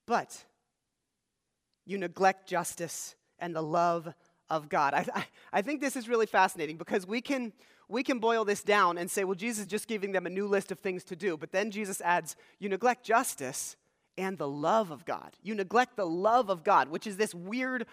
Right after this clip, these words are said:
pervasive, you can't define it by just a simple action. It's something that's deeper within. And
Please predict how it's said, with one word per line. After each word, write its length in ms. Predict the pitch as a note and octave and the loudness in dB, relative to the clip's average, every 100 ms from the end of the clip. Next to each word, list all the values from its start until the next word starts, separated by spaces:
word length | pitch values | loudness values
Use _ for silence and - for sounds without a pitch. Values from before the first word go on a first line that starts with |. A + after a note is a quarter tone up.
| - | -12
pervasive, 720 | - G#3+ E3+ A3+ A#3 A#3 A3+ F#3+ - _ | -2 0 2 2 4 4 4 0 -16 _
you 100 | G#3+ | -10
can't 300 | - B3 G#3 | -2 -2 0
define 420 | G3+ - G3+ G3+ | -4 2 2 2
it 100 | G#3+ | 0
by 280 | F3 E3+ F3 | 2 4 2
just 320 | E3+ F#3+ - | -2 -6 -6
a 80 | E3+ | -6
simple 400 | F3 A3 A3 G3 | -2 0 0 0
action. 380 | E3 E3+ - F3 | 2 2 -2 -8
It's 120 | E3+ | -6
something 360 | - A3+ G#3 F3+ | -4 -4 -2 -6
that's 180 | - - | -6 -8
deeper 340 | D#3+ G3+ E3 | -10 -6 -6
within. 380 | C#3 - F3+ | -8 -6 -6
And 80 | B2 | -6